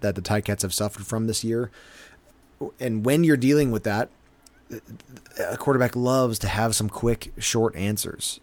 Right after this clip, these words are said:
Um, I, I just think, uh, he, uh, Dane himself kind of referenced maybe that mentality, uh, for the, for the offense as they come out of the bye week in some of his early, early interviews, that maybe we're gonna see some sort of,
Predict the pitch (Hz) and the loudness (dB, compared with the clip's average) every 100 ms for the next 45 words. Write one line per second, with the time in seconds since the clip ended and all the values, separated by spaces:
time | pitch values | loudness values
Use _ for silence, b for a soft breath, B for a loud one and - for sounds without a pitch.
0 | - 104 104 98 95 92 _ _ _ _ | -6 -2 -2 0 -2 -6 _ _ _ _
1 | _ _ _ - 87 - 117 123 117 123 | _ _ _ -6 -4 2 2 2 0 0
2 | 117 - - 107 - - - - - - | -2 -4 -8 -8 -8 -12 -16 -20 -18 -10
3 | 113 104 98 95 123 131 110 - 123 117 | -8 -6 -6 0 4 4 4 4 4 4
4 | 117 107 98 117 117 - 110 - 113 107 | 4 4 4 4 4 4 2 4 4 6
5 | 107 95 - _ _ _ _ _ _ _ | 4 2 -2 _ _ _ _ _ _ _
6 | - 107 117 - 117 104 - 120 117 98 | -6 2 2 4 2 2 2 4 4 4
7 | 98 101 - - 90 85 - - - 101 | 2 0 -2 -10 -6 -4 -4 -4 0 0
8 | 90 - 104 104 113 - 104 101 107 95 | 0 2 2 4 4 4 2 4 2 2
9 | 98 110 101 92 92 110 107 101 104 95 | 2 4 4 2 4 6 6 4 2 2
10 | 107 98 98 - B B B B - 139 | 2 4 2 0 B B B B 6 8
11 | 127 113 - 135 139 123 110 131 127 139 | 10 6 6 8 8 8 6 6 8 8
12 | 135 117 - 104 113 131 143 131 120 120 | 8 6 4 4 6 6 8 6 6 4
13 | 113 - 120 110 117 110 104 101 101 98 | 4 6 6 6 4 4 6 4 4 2
14 | - 123 127 120 101 90 | 2 4 6 6 4 0